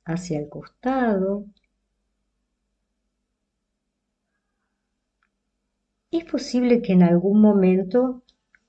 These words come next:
puedas continuar deslizando el brazo derecho hacia atrás hasta extenderlo por detrás de ti.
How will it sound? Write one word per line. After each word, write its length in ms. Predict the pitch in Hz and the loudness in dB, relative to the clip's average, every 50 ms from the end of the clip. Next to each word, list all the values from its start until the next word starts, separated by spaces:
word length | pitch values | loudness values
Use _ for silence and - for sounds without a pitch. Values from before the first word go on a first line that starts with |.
| _ _ _ _ _ _ _ _ - | _ _ _ _ _ _ _ _ -6
puedas 340 | - 262 285 294 262 277 | -4 -2 0 0 -2 -4
continuar 920 | - - - 180 175 165 175 170 170 165 165 165 180 214 240 262 269 254 240 | -6 -4 -2 -2 -2 -2 -2 -4 -6 -4 -2 0 0 0 0 0 -2 -4 -2
deslizando 760 | 226 226 190 196 180 180 - - - 196 196 196 196 180 170 | -2 -2 -2 -2 -4 -4 -4 -6 -6 -4 -4 -2 -2 -2 -2
el 160 | 175 175 175 170 | 0 -2 -2 -4
brazo 600 | 175 165 165 175 180 180 180 - - 190 170 156 | -4 -2 0 0 0 0 -2 -4 -4 -6 -4 -4
derecho 560 | 160 156 156 185 214 214 214 - - - 208 | -4 -2 0 0 0 -2 -2 -6 -8 -6 -6
hacia 300 | 196 - - - 156 151 | -6 -8 -8 -8 -8 -8
atrás 460 | 151 - - 175 190 214 240 233 - | -8 -8 -6 -4 -4 -2 -4 -4 -6
hasta 420 | 233 - - - 185 175 180 180 - | -10 -10 -6 -4 -4 -4 -4 -6 -6
extenderlo 1400 | 180 175 180 - - - _ - 165 156 156 156 156 156 147 160 175 196 214 233 233 240 247 247 220 180 180 - | -6 -6 -6 -8 -12 -16 _ -6 -6 -4 -4 -6 -8 -8 -4 -2 0 2 2 0 0 -2 -2 -2 0 -2 -2 -4
por 200 | - 156 156 147 | -8 -8 -8 -8
detrás 440 | 147 147 147 - 156 156 156 - - | -8 -10 -10 -10 -12 -12 -12 -12 -12
de 120 | 175 - | -14 -14
ti. 400 | - _ - 226 320 381 - | -12 _ -10 -10 -10 -10 -14